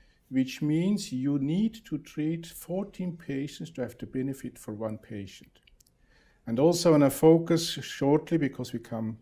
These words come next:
probably later on this discussion back, about plateau pressures. Plateau pressures in the high tidal volume group were about thirty-three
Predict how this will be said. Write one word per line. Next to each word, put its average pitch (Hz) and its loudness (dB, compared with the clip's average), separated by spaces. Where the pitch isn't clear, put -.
probably 104 -6
later 127 -2
on 135 2
this 117 -6
discussion 113 -6
back, 139 -4
about 127 -2
plateau 135 -8
pressures. - -12
Plateau 190 2
pressures 160 0
in 117 -2
the 117 -4
high 139 -4
tidal 156 -4
volume 151 -2
group 135 -4
were 113 -2
about 98 -6
thirty-three 117 -4